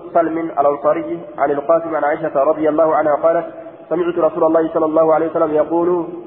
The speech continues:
كل مسكر حرام وما أسكر منه الفرق الفرق جو فرق جو آية مكيال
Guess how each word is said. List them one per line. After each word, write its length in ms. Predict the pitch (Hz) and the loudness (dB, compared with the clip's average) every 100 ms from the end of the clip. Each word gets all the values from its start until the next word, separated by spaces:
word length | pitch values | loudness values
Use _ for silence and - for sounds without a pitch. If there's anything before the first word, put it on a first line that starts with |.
| - - - | -16 -12 0
كل 180 | 175 170 | 2 4
مسكر 560 | 165 170 - 175 160 151 | 2 0 0 0 2 2
حرام 540 | 147 160 151 139 117 - - - - - | 4 4 2 -2 -10 -16 -20 -20 -20 -12
وما 300 | 151 151 156 | -4 0 2
أسكر 280 | 170 - 165 | 0 -2 -2
منه 400 | 170 175 180 170 - - - - - - | -2 -2 -2 -4 -10 -16 -18 -18 -12 0
الفرق 680 | 151 147 - 190 165 - 117 - - - _ _ _ _ _ _ _ _ _ - | 0 0 0 0 -2 -6 -8 -10 -20 -20 _ _ _ _ _ _ _ _ _ -4
الفرق 580 | 147 147 147 185 170 156 147 156 | -4 -4 -2 2 2 0 -8 -8
جو 220 | 151 107 - - - - _ _ _ _ _ _ _ _ _ _ _ _ - | -8 -10 -14 -20 -20 -20 _ _ _ _ _ _ _ _ _ _ _ _ 0
فرق 280 | 127 165 147 | 0 0 -6
جو 220 | 127 110 - - _ _ _ _ _ _ _ _ _ _ _ _ _ _ - 147 | -6 -8 -12 -20 _ _ _ _ _ _ _ _ _ _ _ _ _ _ -4 2
آية 360 | 156 160 147 117 - - - | 4 6 4 0 -6 -16 -16
مكيال 480 | 151 151 160 175 | -12 -6 0 2